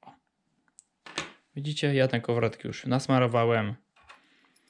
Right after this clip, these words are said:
Ja smaruję tutaj zębatkę tutaj z tyłu. Tego ślimaka dobrze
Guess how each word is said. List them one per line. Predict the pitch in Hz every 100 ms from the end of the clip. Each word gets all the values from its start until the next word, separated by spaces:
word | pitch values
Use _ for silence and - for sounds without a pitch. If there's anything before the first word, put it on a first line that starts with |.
| _ _ -
Ja | 127 123
smaruję | - 107 104 104
tutaj | - - - 139 - _ -
zębatkę | 127 101 - - 98
tutaj | - - 120
z | -
tyłu. | 156 143 135 131 _ _ _ _
Tego | 123 120
ślimaka | - 120 131 135 131
dobrze | 127 127